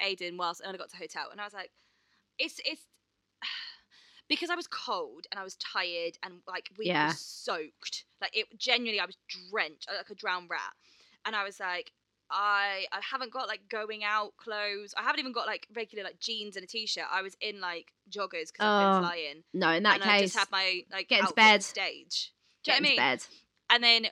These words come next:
Speaker 1: we went, we went out for a bit, and people asked me, "Let's go." I was like, "Let's go, like, get some food." And they were, like, very much wanna get on it.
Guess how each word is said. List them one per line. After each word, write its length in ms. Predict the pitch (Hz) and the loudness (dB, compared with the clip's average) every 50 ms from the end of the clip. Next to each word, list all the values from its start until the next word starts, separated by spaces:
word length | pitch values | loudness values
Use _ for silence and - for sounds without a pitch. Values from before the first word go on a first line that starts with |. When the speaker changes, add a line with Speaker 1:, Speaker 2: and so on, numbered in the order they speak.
| - | -6
Speaker 1:
we 140 | - 233 240 | -6 -6 -2
went, 260 | 226 254 262 277 254 - - | 2 2 2 2 0 -6 -8
we 100 | 254 262 | -2 0
went 160 | 277 294 311 - | 0 0 2 4
out 340 | 233 220 208 208 202 - | 4 6 6 4 2 -4
for 100 | - - 208 | -8 -10 -12
a 40 | 190 | -6
bit, 440 | - - 190 151 - 156 196 - _ _ _ _ _ - | -2 -2 -2 -2 -2 -4 -6 -6 _ _ _ _ _ -6
and 260 | 196 196 190 180 190 | -4 -4 -4 -6 -8
people 160 | - 233 208 | -10 -12 -12
asked 120 | 202 196 - | -12 -10 -10
me, 80 | 175 170 | -10 -10
"Let's 160 | 185 190 - | -10 -14 -12
go." 100 | - 247 233 | -6 -4 -4
I 140 | 226 220 208 | -2 -2 -4
was 80 | 220 240 | -6 -8
like, 60 | 220 | -8
"Let's 100 | 254 262 | -8 -6
go, 100 | - 294 277 277 | -6 -6 -6 -6
like, 100 | 262 214 | -8 -10
get 100 | - 233 | -14 -14
some 100 | 226 226 | -18 -16
food." 420 | - - 214 208 202 202 196 190 - _ _ _ _ _ _ _ _ _ _ _ - | -12 -8 -6 -4 -4 -4 -6 -6 -10 _ _ _ _ _ _ _ _ _ _ _ -12
And 120 | 208 214 220 | -8 -2 0
they 160 | 226 226 220 | 2 2 4
were, 80 | 226 214 | 4 4
like, 180 | 196 165 185 | 2 2 2
very 220 | - 214 202 202 202 | 2 2 2 2 0
much 440 | 202 185 - - - - - - _ _ 190 175 | -2 -4 -4 -2 -2 -4 -4 -4 _ _ _ -6
wanna 220 | 202 214 202 202 | -4 -4 -4 -2
get 160 | 185 196 180 - | -2 -2 -2 -2
on 120 | 175 160 | -4 -10
it. 140 | 143 135 | -12 -14